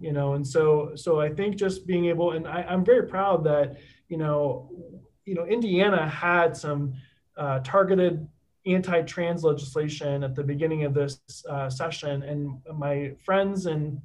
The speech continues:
advocates and community activists worked really hard behind the scenes. So some of that stuff never saw the light of day. But, but rest assured, that stuff is coming back, you know, particularly next year when it's a, when it's election year. So I encourage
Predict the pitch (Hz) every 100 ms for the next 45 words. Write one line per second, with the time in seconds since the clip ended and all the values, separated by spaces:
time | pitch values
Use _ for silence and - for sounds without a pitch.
0 | - 170 170 180 190 185 - 139 156 180
1 | 180 170 170 170 170 156 135 160 185 185
2 | 180 165 156 156 - - _ _ 143 156
3 | 151 139 170 160 147 - 135 156 151 135
4 | 131 151 156 139 147 135 139 135 131 131
5 | 127 170 135 131 - - _ _ 160 147
6 | - _ - 151 156 _ 165 151 _ 160
7 | 190 202 190 226 226 170 139 165 185 254
8 | 254 - 214 214 190 160 139 113 - _
9 | - 156 139 139 170 226 240 214 185 185
10 | - 170 151 143 143 131 143 143 131 127
11 | 131 151 147 135 139 151 165 151 131 123
12 | - 139 156 151 135 160